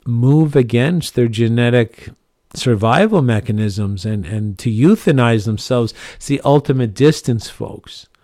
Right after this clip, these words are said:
Like, who goes to jail when you kill yourself? Who goes to jail when you get out of your bed, shower, get in your car, go wait six foot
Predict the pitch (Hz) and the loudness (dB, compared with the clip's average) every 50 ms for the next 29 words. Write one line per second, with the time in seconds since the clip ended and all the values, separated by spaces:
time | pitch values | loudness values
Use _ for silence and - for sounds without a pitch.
0 | _ _ _ _ _ _ 135 123 - 180 202 202 220 220 226 196 214 - 160 135 | _ _ _ _ _ _ -8 0 2 2 4 6 6 4 4 2 0 -4 -4 0
1 | 123 147 151 156 160 151 147 135 131 123 117 - - 139 139 135 127 123 117 - | 2 4 4 4 4 2 2 2 0 0 -2 0 2 2 2 4 2 0 0 0
2 | - 135 135 139 127 104 - - 147 147 151 160 160 151 - 151 127 120 110 127 | -2 -2 -2 -2 -4 -8 -6 -4 -4 0 2 2 2 2 0 -4 -6 -4 -2 0
3 | 131 139 139 135 127 123 117 117 113 113 123 123 123 123 123 123 120 113 110 110 | 0 2 2 0 -2 -4 -4 -6 -2 0 0 2 2 2 2 2 0 -2 -2 -4
4 | 107 104 98 117 117 120 120 117 113 107 - _ _ - - - - - _ _ | -6 -4 -4 -4 -2 -2 -2 -2 -4 -8 -14 _ _ -20 -20 -20 -20 -20 _ _
5 | _ _ - - _ - - - - 135 120 110 110 117 120 120 120 117 117 120 | _ _ -20 -20 _ -12 -10 -4 0 0 2 2 4 4 4 4 2 2 0 -2
6 | 113 123 123 113 104 113 110 104 - - - 127 123 117 113 113 113 110 104 123 | -2 -4 -4 -4 -4 -6 -6 -6 -6 -4 -2 0 0 2 0 0 -2 -2 -2 -2
7 | 123 123 117 120 117 113 107 - - - - 127 113 - - - - 123 120 113 | -2 -2 0 -2 -2 -4 -4 -8 -12 -6 -6 -6 -6 -6 -8 -4 -2 0 0 -2
8 | - - | -4 -8